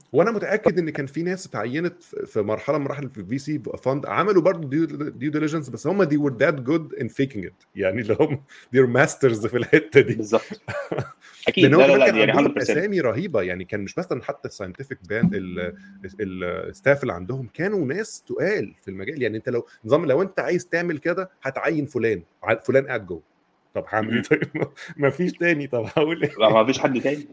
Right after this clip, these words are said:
Speaker 2: فعلًا.
Speaker 1: بالظبط. يعني أنا لو هجيب
Speaker 2: ف-
Speaker 1: حد ايفالويت هجيب الراجل ده أصلًا. <laughs>
Speaker 2: آه، و-، و-، وحضرتك ده حضرتك على البورد عندنا.
Speaker 1: آه،
Speaker 2: يعني
Speaker 1: بالظبط.
Speaker 2: <laughs> ده حضرتك إحنا حاطينه على
Speaker 1: فآه،
Speaker 2: البورد. ف-
Speaker 1: فكان يعني كانت صعبة جدًا إنك أنت ت-،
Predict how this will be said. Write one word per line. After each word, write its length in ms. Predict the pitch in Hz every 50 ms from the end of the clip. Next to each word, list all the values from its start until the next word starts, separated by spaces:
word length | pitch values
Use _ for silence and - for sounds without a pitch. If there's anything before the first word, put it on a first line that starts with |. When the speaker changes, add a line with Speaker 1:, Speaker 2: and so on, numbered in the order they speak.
| - -
Speaker 2:
فعلًا. 160 | - 110 - - _ -
Speaker 1:
بالظبط. 500 | 139 131 127 117 135 139 156 - - _ _ _
يعني 340 | - - 90 101 104 107 -
أنا 140 | 123 131 139
لو 120 | 127 120
هجيب 220 | 110 120 120 139 -
Speaker 2:
ف- 20 | 190
Speaker 1:
حد 180 | 180 180 185
ايفالويت 300 | 185 160 - 139 170 -
هجيب 180 | 135 160 160 151
الراجل 220 | - 180 170 160
ده 140 | 143 160 165
أصلًا. 220 | 165 - - -
<laughs> 100 | - 139 - - - _ - - - _ _ _ - - _ _ _ _ _ _ -
Speaker 2:
آه، 260 | 117 127 135 143 135
و-، 60 | 113 127
و-، 320 | 123 139 143 143 139 135
وحضرتك 260 | 135 135 143 165 160
ده 140 | 147 156 143
حضرتك 260 | - 143 147 160 147
على 100 | 123 117
البورد 280 | 117 120 131 131 117 95
عندنا. 400 | 90 92 92 92 95 92 87 92 - -
Speaker 1:
آه، 120 | 131 147
Speaker 2:
يعني 140 | 156 - 147
Speaker 1:
بالظبط. 220 | 135 135 147 165 165
Speaker 2:
<laughs> 20 |
ده 60 | 135 120
حضرتك 220 | - 147 139 -
إحنا 180 | - - 120 113
حاطينه 280 | 120 - - 277 254
على 120 | 226 208 101
Speaker 1:
فآه، 300 | 117 107 104 127 170 214
Speaker 2:
البورد. 60 | 220 -
ف- 40 | 135
Speaker 1:
فكان 260 | 120 120 117 117 117 -
يعني 400 | 120 117 113 107 101 101 107 107
كانت 200 | - 117 110 -
صعبة 280 | - - 135 160 143 135
جدًا 300 | 127 165 165 170 165 151
إنك 180 | 131 113 -
أنت 160 | 135 135 139
ت-، 260 | 143 139 139 _ -